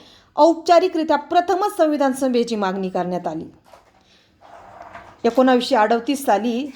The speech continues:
पंडित नेहरू यांनी भारतीय संविधान सभेची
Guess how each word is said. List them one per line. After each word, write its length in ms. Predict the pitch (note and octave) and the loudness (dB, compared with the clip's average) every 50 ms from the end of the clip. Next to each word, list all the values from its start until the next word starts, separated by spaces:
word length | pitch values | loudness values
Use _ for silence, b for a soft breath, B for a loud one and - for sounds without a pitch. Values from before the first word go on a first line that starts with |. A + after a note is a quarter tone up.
| - | 2
पंडित 280 | - D#4 D#4+ E4+ F#4+ F#4 E4 | 4 4 4 4 2 2 2
नेहरू 300 | E4 D#4+ C#4+ B3+ A#3+ F#3 E3+ - - - - _ _ _ _ _ _ _ - | 2 4 6 4 4 2 -2 -10 -14 -20 -20 _ _ _ _ _ _ _ -4
यांनी 380 | A3 A#3+ B3+ A#3+ B3 C4+ C4+ C4 C4 B B B B B B B B B _ - | 0 0 2 2 2 0 -2 -4 -6 B B B B B B B B B _ -4
भारतीय 500 | F#3+ A#3+ B3 C4+ D4+ C#4 - F4+ G4+ G#4 | 0 4 4 4 4 2 0 0 0 2
संविधान 640 | - E4+ D#4+ D#4 D4+ D4+ - D4 D4 D4 D4 D#4+ D#4 D#4+ - - - - - | 4 4 4 4 4 2 2 2 2 2 2 0 -2 -6 -14 -20 -12 -4 0
सभेची 460 | C#4+ C4 B3 D4 D4 D4 - A3 F#3 | 0 2 2 2 0 0 -2 -8 -8